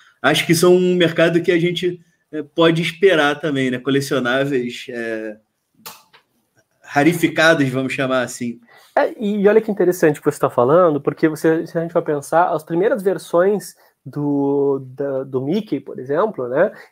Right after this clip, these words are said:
Speaker 2: eles já devem estar por cair, ah, no domínio público, né? Faz-, fe-, fechando os noventa e cinco anos lá da vida que tinha da, da, da ideia de direito autoral. E aí nós vamos ver, então, como, o que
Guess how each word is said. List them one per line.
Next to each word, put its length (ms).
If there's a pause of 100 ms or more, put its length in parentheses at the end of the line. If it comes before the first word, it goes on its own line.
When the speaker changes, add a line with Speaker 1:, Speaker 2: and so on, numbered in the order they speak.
Speaker 2:
eles 400
já 180
devem 340
estar 420
por 280
cair, 720
ah, 540 (160)
no 180
domínio 320
público, 560
né? 240 (460)
Faz-, 260
fe-, 220
fechando 360
os 80
noventa 220
e 60
cinco 340
anos 400
lá 140
da 160
vida 340
que 140
tinha 320
da, 260
da, 600 (100)
da 180
ideia 180
de 80
direito 240
autoral. 480 (460)
E 160
aí 160
nós 160
vamos 180
ver, 140
então, 380
como, 180
o 140
que 160